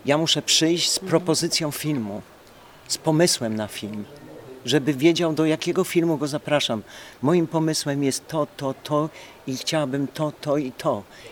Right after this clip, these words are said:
Speaker 1: I wiem, że on mi da w obrazie to wszystko, co uniesie ten film wyżej. Obraz nabierze po prostu filmowego charakteru.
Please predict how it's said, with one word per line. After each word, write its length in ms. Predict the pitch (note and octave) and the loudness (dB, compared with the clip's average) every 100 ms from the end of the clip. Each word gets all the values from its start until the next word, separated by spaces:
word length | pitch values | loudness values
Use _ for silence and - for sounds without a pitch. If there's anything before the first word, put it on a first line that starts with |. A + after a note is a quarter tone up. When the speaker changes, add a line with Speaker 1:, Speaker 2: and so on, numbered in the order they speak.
| - | -4
Speaker 1:
I 80 | B2+ | 0
wiem, 240 | D3+ F3+ | 2 2
że 120 | E3+ | 2
on 100 | D3+ D3+ | 2 4
mi 100 | D3+ | 4
da 280 | D3+ F3 D#3 - | 4 4 0 -12
w 100 | - - | -6 2
obrazie 500 | C#3+ A2+ E3+ E3 E3 | 2 4 2 6 4
to 120 | E3+ | 2
wszystko, 520 | - - G#3 - F#3 | 0 2 2 2 0
co 180 | - E3+ | 2 2
uniesie 480 | D3+ D#3+ F3 F3+ F3 | 4 4 6 6 2
ten 220 | E3 D3+ | 0 -4
film 520 | - - F3 F3 E3+ E3 - - | -2 2 4 4 2 -4 -16 -12
wyżej. 500 | A#2 G#3 F3 A2 F2 - - - - - | 6 6 6 2 -4 -10 -18 -20 -20 2
Obraz 400 | - C#3 F3 D#3 | 4 6 4 2
nabierze 720 | D3+ C#3+ D3 D3 D3 C#3+ C#3+ C3 - | 2 2 2 0 4 4 4 2 -4
po 80 | D3 | -8
prostu 800 | - C#3+ - - C#3 C3+ C3 B2+ | -4 -2 -2 0 2 4 4 0
filmowego 640 | - - D3 C3+ C3 C3+ C#3 | -2 -2 0 2 2 2 0
charakteru. 680 | C#3 B2+ - - A#2+ G2 | -4 -8 -8 -2 -2 -2